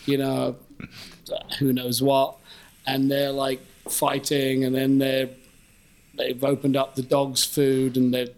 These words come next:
dumping that on the floor and they're just going bananas. And, you know, Kelly's brother was there, like, a month ago, and he's like, "Whoa, man, how,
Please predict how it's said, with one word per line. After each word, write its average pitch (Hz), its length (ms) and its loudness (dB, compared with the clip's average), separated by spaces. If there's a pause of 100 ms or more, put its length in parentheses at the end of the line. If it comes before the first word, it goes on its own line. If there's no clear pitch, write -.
(140)
dumping 135 380 2
that 139 180 0
on 135 160 -4
the 135 100 2
floor 135 640 2 (400)
and 131 160 0
they're 131 120 0
just 131 360 -2
going 139 300 2
bananas. 131 840 0 (460)
And, 127 520 0
you 143 120 2
know, 127 140 0
Kelly's 139 360 0
brother 139 340 2
was 131 180 -2
there, 131 180 0
like, 123 200 -4
a - 20 -2
month 123 260 0
ago, 127 260 -2
and 120 60 0
he's 123 200 0
like, 123 200 -2 (400)
"Whoa, 240 540 6
man, 233 180 2 (260)
how, 247 380 6